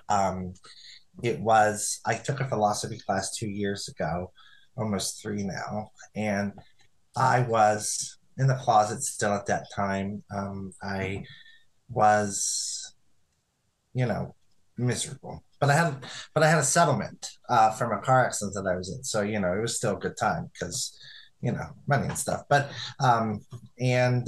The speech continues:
I went to this college, but it was on Zoom because it was in the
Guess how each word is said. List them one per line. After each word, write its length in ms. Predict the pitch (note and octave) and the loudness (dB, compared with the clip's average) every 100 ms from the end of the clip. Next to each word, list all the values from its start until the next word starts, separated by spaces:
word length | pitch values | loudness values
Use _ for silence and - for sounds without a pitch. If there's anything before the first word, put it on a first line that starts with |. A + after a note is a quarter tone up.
| - | 0
I 760 | B2 B2 A#2+ A#2+ A#2+ A#2+ A#2 - | 4 6 6 4 2 2 0 0
went 320 | B2+ C#3+ D3 | 0 0 -2
to 120 | D#3 | -4
this 260 | C3+ C3+ C3 - | 0 0 -2 0
college, 880 | B2+ A#2 A2 A2 G#2+ G#2 - - - | 2 4 2 0 0 -2 -6 -8 -6
but 100 | A#2 | -2
it 80 | A2 | 0
was 180 | A#2 A2+ | 0 0
on 200 | A#2+ A#2+ | 0 -2
Zoom 460 | - C#3+ B2+ A2 | -2 2 2 0
because 360 | A2+ - A2+ G#2 | -6 -4 -4 -4
it 100 | - | -6
was 200 | G2+ - | -6 -6
in 100 | |
the 80 | G#2+ | -6